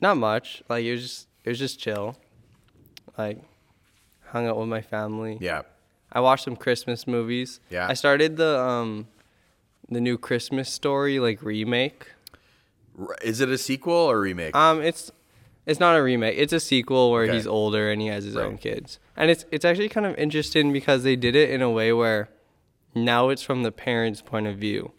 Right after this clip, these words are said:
Speaker 1: which makes sense. So
Speaker 2: Hmm.
Speaker 1: they, like, they filmed it. It was, like, similar, but it was from the parents' point of view.
Speaker 2: And he's one of the parents.
Speaker 1: He is the
Speaker 2: Right.
Speaker 1: parent.
Speaker 2: He's the parent. So
Speaker 1: And so it was in-,
Speaker 2: so
Speaker 1: it
Speaker 2: he's still
Speaker 1: wasn't
Speaker 2: the main
Speaker 1: just, like,
Speaker 2: character.
Speaker 1: yeah.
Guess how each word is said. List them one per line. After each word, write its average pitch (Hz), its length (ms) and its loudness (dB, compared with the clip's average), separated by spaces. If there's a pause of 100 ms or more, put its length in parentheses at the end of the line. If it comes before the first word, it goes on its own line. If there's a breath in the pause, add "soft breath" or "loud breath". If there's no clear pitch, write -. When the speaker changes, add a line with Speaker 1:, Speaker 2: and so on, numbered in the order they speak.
(420)
Speaker 1:
which 143 200 -4
makes 180 260 -2
sense. 131 520 -6 (880)
So 117 80 -8
Speaker 2:
Hmm. 135 60 -4
Speaker 1:
they, 139 160 2
like, 143 360 0 (500)
they 135 300 2
filmed 160 480 4
it. 110 400 -2
It 120 100 -4
was, 123 140 -2
like, 120 160 0
similar, 117 680 0 (400 soft breath)
but 131 80 0
it 127 40 4
was 123 100 0
from 139 160 0
the 120 80 0
parents' 131 560 0
point 113 280 -2
of 107 100 -4
view. 101 340 -4
Speaker 2:
And 101 140 -2
he's 101 300 -4
one 98 180 -2
of 92 60 -4
the 87 60 -6
parents. 80 600 -10
Speaker 1:
He 127 200 2
is 127 180 2
the 117 80 0
Speaker 2:
Right. 85 80 -4
Speaker 1:
parent. 104 320 -2
Speaker 2:
He's 82 160 -8
the - 40 -18
parent. 78 400 -10
So - 160 -6
Speaker 1:
And 127 120 0
so 143 220 4
it 135 120 4
was 143 140 0
in-, 156 240 -2
Speaker 2:
so 127 100 -2
Speaker 1:
it 165 100 6
Speaker 2:
he's 175 120 4
still 165 140 8
Speaker 1:
wasn't - 40 6
Speaker 2:
the 139 60 2
main 135 80 4
Speaker 1:
just, 127 80 0
like, 196 100 6
Speaker 2:
character. 120 420 2
Speaker 1:
yeah. 131 300 2